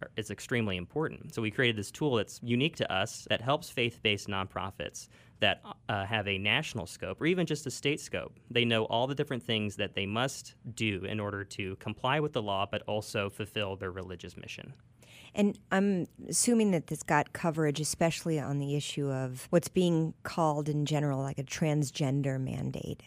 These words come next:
Speaker 2: Do you have to provide coverage for gender reassignment surgeries in your insurance? If you're a, a hospital or any kind of group that's providing medical care, is there an exemption in state, local, and even at the national level?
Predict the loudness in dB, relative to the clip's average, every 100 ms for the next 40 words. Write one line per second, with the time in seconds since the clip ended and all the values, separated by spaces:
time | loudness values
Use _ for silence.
0 | -4 2 4 4 2 0 -4 -2 2 2
1 | 2 0 -2 0 2 2 0 -2 -6 0
2 | 2 2 2 -2 4 6 6 6 4 4
3 | 4 4 4 4 4 2 2 0 2 2
4 | 0 0 0 0 0 0 2 6 6 6
5 | 4 2 0 0 2 2 4 4 2 0
6 | -2 -4 -6 -6 -6 0 4 4 4 4
7 | 6 6 4 2 0 2 0 0 0 0
8 | 2 2 2 0 -4 -4 -6 -4 -2 0
9 | 0 2 2 2 0 -2 -2 -2 0 0
10 | -4 -14 -20 -20 2 4 6 6 6 6
11 | 4 0 0 0 0 0 0 2 2 0
12 | -4 -4 -2 0 0 -2 0 4 4 0
13 | -2 2 2 2 0 0 0 0 0 0
14 | 0 2 2 2 0 0 0 0 0 -2
15 | -4